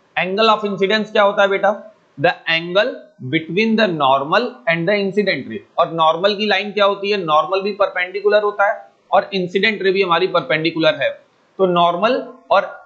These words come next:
incident ray के बीच में कितने degree का एंगल बना? Zero degree का।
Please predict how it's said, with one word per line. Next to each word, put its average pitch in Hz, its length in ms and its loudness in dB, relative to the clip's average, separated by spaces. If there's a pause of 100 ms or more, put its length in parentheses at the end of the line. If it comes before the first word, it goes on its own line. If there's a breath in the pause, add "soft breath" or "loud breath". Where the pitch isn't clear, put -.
incident 185 500 -2
ray 208 80 4
के 214 120 0
बीच 190 220 -4
में 208 120 -4
कितने 190 260 -2
degree 196 240 -4
का 208 100 0
एंगल 196 260 -2
बना? 202 220 0 (560)
Zero 175 360 2
degree 107 300 -4
का। 78 140 -10